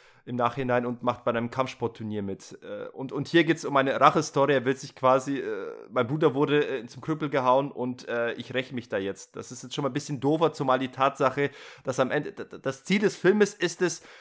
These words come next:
äh, d-, Rache zu nehmen, den Tong Po aufs Maul zu hauen. Und, äh, und da denkt halt der Film ein bisschen kurz, weil du, die haben's ja letztlich mit der Mafia zu tun und, äh, auch wenn die sich am Ende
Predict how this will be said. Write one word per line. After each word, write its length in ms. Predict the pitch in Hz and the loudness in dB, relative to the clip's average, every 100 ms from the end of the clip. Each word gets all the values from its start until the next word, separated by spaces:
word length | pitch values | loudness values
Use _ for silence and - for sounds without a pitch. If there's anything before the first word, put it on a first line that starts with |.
| - | -16
äh, 260 | - 143 147 - - - - | 2 4 4 0 -18 -20 -20
d-, 60 | - _ _ | -20 _ _
Rache 300 | 147 156 156 | 8 8 8
zu 140 | - | 2
nehmen, 260 | 113 101 95 | 0 0 -2
den 160 | 113 | -8
Tong 240 | 110 156 156 | 2 2 4
Po 200 | 151 160 | 0 2
aufs 240 | 127 - | 0 4
Maul 200 | 135 147 | 8 8
zu 140 | - 110 | 6 2
hauen. 260 | 92 92 - - - - | 2 2 -4 -18 -20 -8
Und, 340 | 131 135 127 - | -4 -4 -6 0
äh, 300 | 135 131 - - _ _ _ _ _ | 2 2 0 -6 _ _ _ _ _
und 120 | 147 | 4
da 100 | 139 | 4
denkt 300 | 131 - 165 | 6 4 4
halt 100 | 165 | 4
der 60 | 143 | 2
Film 120 | 165 | 2
ein 20 | |
bisschen 220 | 147 151 | 0 -2
kurz, 240 | - 202 202 | 0 0 2
weil 80 | 123 | 0
du, 120 | 123 | 0
die 120 | 120 123 | -2 -4
haben's 140 | 123 | 0
ja 60 | 131 | 0
letztlich 280 | 131 139 143 | 0 -2 -2
mit 80 | |
der 80 | 120 | 0
Mafia 380 | 110 135 151 123 | 2 0 0 -6
zu 140 | - | -6
tun 360 | 101 - 120 147 | -12 -6 -4 -6
und, 380 | - 117 117 - | -4 -4 -4 -4
äh, 140 | 120 | 0
auch 180 | - 135 | 2 2
wenn 100 | 151 | 2
die 60 | 151 | 0
sich 180 | 147 | 4
am 80 | 131 | 2
Ende 380 | 135 147 151 135 | 4 2 2 0